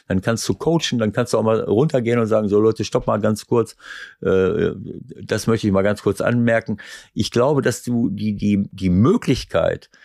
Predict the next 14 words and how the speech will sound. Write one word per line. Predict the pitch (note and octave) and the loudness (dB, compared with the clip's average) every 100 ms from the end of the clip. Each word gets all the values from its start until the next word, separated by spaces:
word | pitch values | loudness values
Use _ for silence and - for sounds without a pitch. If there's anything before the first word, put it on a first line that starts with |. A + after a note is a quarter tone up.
| - _ _ | -20 _ _
äh, | - F#2+ F#2 F#2 - E2+ - - - - | -4 0 2 2 0 -2 -4 -8 -20 -20
zu | - - | -6 -6
coachen | - - G3+ G#3+ - A#2+ | -4 -2 0 0 -2 -2
und | E2 F2 | -2 -2
einzugreifen, | - E3 G3+ - D#2+ D2+ C2+ F2 C3 D#3 _ - - | 0 0 0 -2 0 0 0 -2 -4 -8 _ -20 -2
mit | G2+ | 0
ein | A2 G2 | 2 2
bisschen | F#3 - E3+ C#3+ | 0 0 0 0
Abstand, | F#2+ - - C#3+ D3+ E3+ - - - _ | -4 -4 -2 0 2 0 -6 -20 -20 _
ohne, | - B2 C#3+ B2+ B2 | 0 2 4 4 4
äh, | G2+ - - | 2 0 0
an | G2 G2 | 0 -2
vorderster | - G3+ D#3+ - - | 0 0 0 -2 -4
Front | - G#2 G#2+ | -2 -2 -2